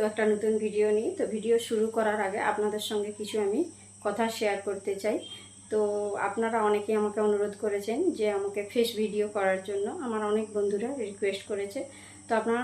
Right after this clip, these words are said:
সবাই জানেন যে আমি ফেস ভিডিও করি না। তো যাই হোক, আজকে আমি ফেস ভিডিও করেছি এবং ফেসটা নিয়ে আপনাদের কাছে এসেছি, তার একটা আলাদা কারণ আছে। আজকে প্রত্যেকটা ইউটিউবারদের কাছে Google AdSense পিনটা একটা সোনার হরিণ। তো আজকে আমি আমার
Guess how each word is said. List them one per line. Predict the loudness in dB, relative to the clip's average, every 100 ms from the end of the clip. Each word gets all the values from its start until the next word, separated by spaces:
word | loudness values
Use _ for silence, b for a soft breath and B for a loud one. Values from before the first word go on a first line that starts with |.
| -2
সবাই | -2 -2 0
জানেন | 2 2 2
যে | 2 2
আমি | 2
ফেস | 0 -2 0
ভিডিও | 0 0 0
করি | 0 0 0
না। | 0 -2
তো | -4 -2 0
যাই | 0 0
হোক, | -6
আজকে | -4 -6 -2 -2
আমি | 0
ফেস | 0 -2 0
ভিডিও | -2 0 -2 0
করেছি | 0 0 -2 -4
এবং | -2 0 0 2 0
ফেসটা | 0 -2 2 0
নিয়ে | 2 0 0
আপনাদের | 2 2 0
কাছে | -2 -2 -2
এসেছি, | -6 -6 -8 B B B B
তার | 2 4
একটা | 6 4
আলাদা | 6 4 2 2
কারণ | 2 2 0
আছে। | -2 -4 -2 0 0
আজকে | 0 -4 -4 2 4 2
প্রত্যেকটা | -2 -2 -4 0 4
ইউটিউবারদের | 4 4 2 0 2 0 0
কাছে | 0 0 -2 0
Google | 0 2 2
AdSense | 0 -2 -4 -2
পিনটা | 0 0 2 0 0
একটা | -2 -4 -4 -10
সোনার | -2 2 2 2 0
হরিণ। | 0 -2 B B B B
তো | 0
আজকে | 2 2 0 2 2
আমি | 4 2 2
আমার | 0 0